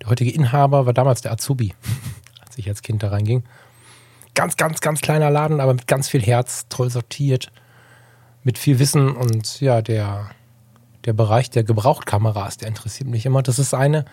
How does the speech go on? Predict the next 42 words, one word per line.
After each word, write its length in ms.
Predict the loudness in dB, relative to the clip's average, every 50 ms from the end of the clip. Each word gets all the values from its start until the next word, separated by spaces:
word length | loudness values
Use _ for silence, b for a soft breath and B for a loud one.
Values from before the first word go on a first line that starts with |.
| B B B B B B B B _ 0
ganz 360 | 2 4 4 4 2 0 -2
kleine 340 | 0 2 2 2 2 2 0
Vitrine 380 | -2 -4 -4 -2 -2 -2 -2
von 180 | -2 -4 -6 -6
außen, 480 | -4 -4 -4 -2 -2 -2 -2 -2 -4 -6 b b b b b b b _ _ _
auch 240 | -6 -6 -6 -6 -2
sichtbar, 400 | 0 2 2 2 2 0 0 2
damit 240 | 2 2 0 0 -2
man 120 | -2 -4
schön 240 | -2 -2 0 0 0 -2
sich 160 | -4 -4 -4
an 60 | -4
die 60 | -4
Scheibe 420 | -2 -2 0 0 2 2 0 0 B B B B B B B B B B B B -16 _
klemmen 380 | -6 -2 0 0 2 0 0 -2
kann. 320 | -2 -2 -2 -2 -4 -4
Und 440 | -6 -6 -8 -8 -10 -12 -16 -18 -12 -8
ja, 240 | -4 -2 -2 -2 0
da, 320 | 0 -2 -2 -4 -4 -2
da 160 | 0 2 2
an 80 | 4 4
dieser 180 | 4 4 4
Vitrine 360 | 2 0 0 2 2 4 4 4
stand 260 | 2 2 0 0 0
ich 100 | -2 -2
ein, 260 | -2 -2 -2 -2 -4
weiß 180 | -4 -6 -6 -6
ich 120 | -8 -8
nicht, 240 | -8 -8 -8 -6 -4
hundertstes 460 | -2 -2 -2 -4 -6 -8 -6 -4 -2
Mal 280 | 0 0 0 0 -2 B B B B B B B B B B B B B B B B B B B B B
mit 140 | 0 2 4
einem 140 | 4 4 4
Kaffee 200 | 2 2 0 0
to 120 | -2 0
go 160 | 4 4 4 4
und 240 | 4 0 0 0
hab, 220 | 0 -2 -2 _ -2
äh, 100 | 0 0
mir 180 | 2 2 0
das, 240 | 0 -2 -4 -6 -6
äh, 180 | -4 -4 -2